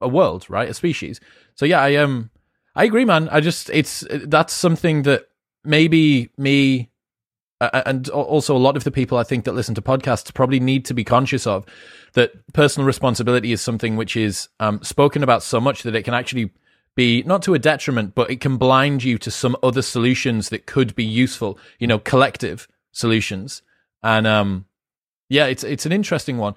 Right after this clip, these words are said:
What about, what about, um, the relationship between attention and, and well-being and how we actually feel? Does it have a relationship to how we feel about ourselves?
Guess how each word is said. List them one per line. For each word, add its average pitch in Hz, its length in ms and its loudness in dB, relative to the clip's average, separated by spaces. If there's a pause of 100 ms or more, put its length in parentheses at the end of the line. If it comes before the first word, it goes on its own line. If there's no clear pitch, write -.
(140)
What 226 120 2
about, 262 380 0 (260)
what 208 140 0
about, 208 360 2
um, 139 440 -2 (420)
the 135 340 -2 (180)
relationship 143 580 0
between 127 420 0
attention 135 480 -2
and, 117 260 -2
and 110 200 -4
well-being 113 540 0 (420)
and 113 100 -2
how 120 160 2
we 120 140 2
actually 113 340 -2
feel? 107 380 0
Does 104 140 -6
it 101 80 0
have 117 120 0
a 120 60 0
relationship 113 720 -2
to 104 220 -2
how 110 140 0
we 107 120 -2
feel 113 300 -2
about 107 200 2
ourselves? 110 560 -4